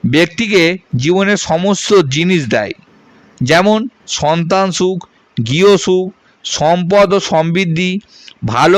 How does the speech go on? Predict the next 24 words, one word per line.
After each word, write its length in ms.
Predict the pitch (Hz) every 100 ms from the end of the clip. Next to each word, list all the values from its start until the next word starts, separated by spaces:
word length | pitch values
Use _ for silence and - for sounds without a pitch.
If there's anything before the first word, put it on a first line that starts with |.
| 185 143
বৈবাহিক 400 | 165 175 190 165
জীবন 200 | 185 196 185
অর্জনে 400 | 185 202 180 170 -
সাহায্য 380 | 160 165 175 190
করে 260 | 151 127 107 - _ _ _ _
এবং 280 | 156 208 233 196 - - - -
সমাজে 500 | 139 151 180 180 233 - _ _ 120 139
ব্যক্তিকে 440 | 160 160 196 185 190 -
সম্মান 380 | 160 170 151 120 107
দেয়। 180 | 98 90 _ _ _ _ _ _ _
কিন্তু 320 | 175 202 196 220 - - - _
মকর 320 | 139 165 175 214
রাশির 320 | 208 220 170
বন্ধুরা, 400 | 180 180 147 113 - - _ _ _ _
বৃহস্পতি 600 | 117 143 160 - 196 196 185
দুর্বল 480 | 143 160 170 196 196 196
অবস্থায় 340 | 202 202 208 165
থাকলে 300 | 175 196 226 - _ _ _ -
আপনি 320 | 143 165 190 180
কিছু 180 | 175 202
লক্ষণ 440 | 165 170 - 214 180 190 -
প্রকাশ 320 | 160 185 185 -
পেতে 220 | 196 185
শুরু 260 | - 175